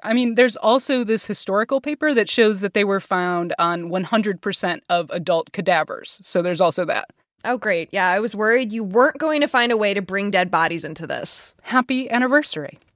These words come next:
Speaker 2: Aren't you supposed to give people, like, paper or something for their first year anniversary?
Speaker 1: Yeah, there are multiple scientific papers in this episode. You're welcome. <laughs>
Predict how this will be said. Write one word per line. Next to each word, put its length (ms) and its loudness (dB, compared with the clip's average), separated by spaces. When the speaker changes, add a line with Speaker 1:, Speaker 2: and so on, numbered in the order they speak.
Speaker 2:
Aren't 280 2
you 80 -6
supposed 420 0
to 60 -4
give 240 -4
people, 800 4
like, 200 -2
paper 420 -2
or 40 -2
something 480 0
for 140 -4
their 120 6
first 300 -4
year 100 0
anniversary? 840 0
Speaker 1:
Yeah, 160 0
there 140 6
are 40 6
multiple 400 2
scientific 460 0
papers 300 -4
in 100 -6
this 140 -6
episode. 380 -2
You're 80 -4
welcome. 460 0
<laughs> 60 -2